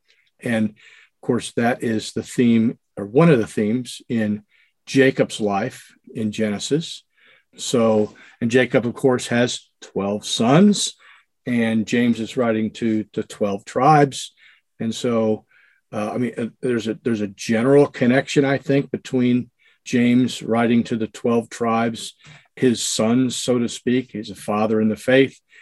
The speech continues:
He's helping them work through the troubles they're having so they'll have the right perspective on it, and they'll persevere, and they'll be steadfast, and they'll get through it. The structuring it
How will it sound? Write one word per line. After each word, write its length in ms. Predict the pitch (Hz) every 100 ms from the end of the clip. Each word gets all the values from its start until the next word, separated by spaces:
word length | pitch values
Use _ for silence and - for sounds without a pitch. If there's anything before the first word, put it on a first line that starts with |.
| _ -
He's 260 | 107 101 -
helping 380 | 120 117 117 110
them 340 | 107 107 107 _ _ _ -
work 320 | 120 123 -
through 600 | - 123 107 107 107 101 _ -
the 80 | 123
troubles 440 | - 151 131 127 113
they're 120 | 104
having 440 | 113 101 98 107
so 200 | - 110
they'll 140 | 101 107
have 220 | 113 104
the 80 | 101
right 200 | 104 -
perspective 600 | 113 - 110 104 95 92
on 160 | 143
it, 120 | 240
and 140 | - 113 _ _
they'll 140 | - 110
persevere, 640 | - 117 - 120 117 101
and 80 | 117
they'll 80 | 123
be 140 | 120
steadfast, 880 | 120 - 123 101 101 101 117 - _ _ - _ -
and 160 | 120 107
they'll 100 | 110
get 300 | 110 - -
through 320 | 165 175 127
it. 240 | 87 - _ _ _
The 320 | 123 143 123 - - - - -
structuring 640 | - 175 180 170 170 147
it 200 | 135 113